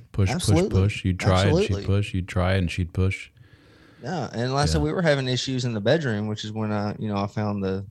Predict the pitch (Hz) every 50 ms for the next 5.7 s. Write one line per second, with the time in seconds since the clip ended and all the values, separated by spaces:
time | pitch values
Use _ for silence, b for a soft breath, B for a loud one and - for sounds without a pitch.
0 | - - 104 95 101 110 104 90 107 113 143 160 143 110 98 95 - 92 87 82
1 | - - - - - - 101 87 85 85 85 87 92 92 90 90 87 87 104 b
2 | b b b b b _ _ _ 90 95 98 95 92 98 104 110 104 104 92 95
3 | 98 104 113 131 131 - 113 90 90 95 - - 104 101 98 90 90 - - 104
4 | 98 98 101 95 85 - - 104 107 107 - - 123 131 151 - - 85 87 85
5 | 85 85 - - - 90 87 87 87 87 - - 95